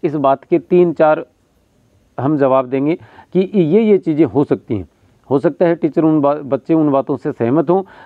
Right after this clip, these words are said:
तब तो वो कि जैसे ये हाँ, ये ना, अ, को-, कोई भी एक चीज़ के लिए हम कहें कि, अ, जैसे मान लो हमें बात ये करें कि एक ब-,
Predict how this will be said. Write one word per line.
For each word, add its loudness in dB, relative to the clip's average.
तब -2
तो 2
वो 2
कि 2
जैसे 0
ये 2
हाँ, -2
ये 0
ना, 0
अ, -12
को-, 0
कोई 2
भी 2
एक 2
चीज़ -2
के 0
लिए 2
हम 0
कहें 0
कि, 2
अ, -4
जैसे 0
मान 0
लो -2
हमें 0
बात 0
ये -2
करें -2
कि -2
एक -4
ब-, -8